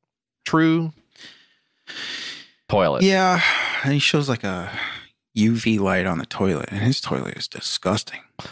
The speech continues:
Speaker 1: I don't know. I, I'm hoping he dirtied that up for the video, and that's not exactly.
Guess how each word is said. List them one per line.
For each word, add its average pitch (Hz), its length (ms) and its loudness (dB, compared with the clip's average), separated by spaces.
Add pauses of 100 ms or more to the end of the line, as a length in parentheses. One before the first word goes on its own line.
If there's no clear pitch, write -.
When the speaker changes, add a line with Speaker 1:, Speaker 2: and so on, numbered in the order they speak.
(500)
Speaker 1:
I 175 100 2
don't 247 80 -2
know. 190 240 4
I, 170 260 2
I'm 202 200 0
hoping 156 340 2
he 127 160 -2
dirtied 104 380 2
that 92 160 4
up 85 240 4 (100)
for 87 380 4
the 73 120 -2
video, 69 440 2
and 69 100 0
that's 78 200 -2
not 76 180 2
exactly. 71 680 -4